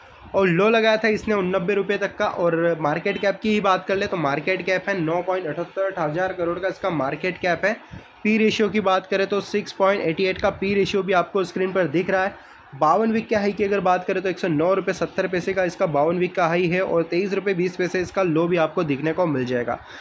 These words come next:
So guys, इसके बाद हम बात करते हैं कि क्या कुछ resistance level है। तो resistance level भी important चीज़ होती है किसी भी stock के लिए। तो resistance level के हिसाब से अगर देखा जाए तो यहाँ पर बात करेंगे पहले resistance level की।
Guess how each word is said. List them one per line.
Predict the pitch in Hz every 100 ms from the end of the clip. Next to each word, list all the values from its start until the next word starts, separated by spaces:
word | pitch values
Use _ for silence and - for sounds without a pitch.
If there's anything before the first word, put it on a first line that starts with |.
| - -
So | 214 220
guys, | 240 208
इसके | 214 -
बाद | 214 208
हम | 202 196
बात | 165 175 175
करते | 190 180
हैं | 190
कि | 190 190
क्या | - -
कुछ | 208 220
resistance | 196 185 190 - 196 185
level | 180 185
है। | 185
तो | 180
resistance | 147 151 196 170
level | 175 175
भी | 185
important | 170 175 165 180
चीज़ | 190 180
होती | 156 160 202
है | 180
किसी | 170 185
भी | 180
stock | 170 - 143 175 208
के |
लिए। | 185 180 - - - -
तो | 165
resistance | 196 196 233 226
level | 214 214
के |
हिसाब | 214 202 202
से | 208
अगर | 202
देखा | 185 170 190 185
जाए | 175 175 185
तो | 190
यहाँ | 165 160 185
पर | 185
बात | 147 165 175
करेंगे | 185 180 180
पहले | 165 160 170
resistance | 160 151 202 196
level | 190 180
की। | 190